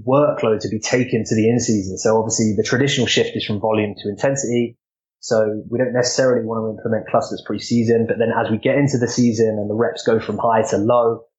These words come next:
that's when we can start playing with them. So for example, if we go from a, an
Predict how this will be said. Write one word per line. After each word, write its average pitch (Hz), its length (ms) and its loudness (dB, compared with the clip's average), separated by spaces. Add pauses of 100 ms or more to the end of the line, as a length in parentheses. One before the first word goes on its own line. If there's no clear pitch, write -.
(260)
that's 120 200 0
when 113 100 2
we 110 120 -4
can 110 100 -10
start 107 340 -2
playing 113 260 -4
with 101 120 -8
them. 95 160 -18
So 110 340 2 (300)
for 127 60 -6
example, 120 380 0
if - 60 -6
we 113 100 -4
go 123 220 0
from 113 140 -6
a, 107 280 0 (220)
an 104 160 -4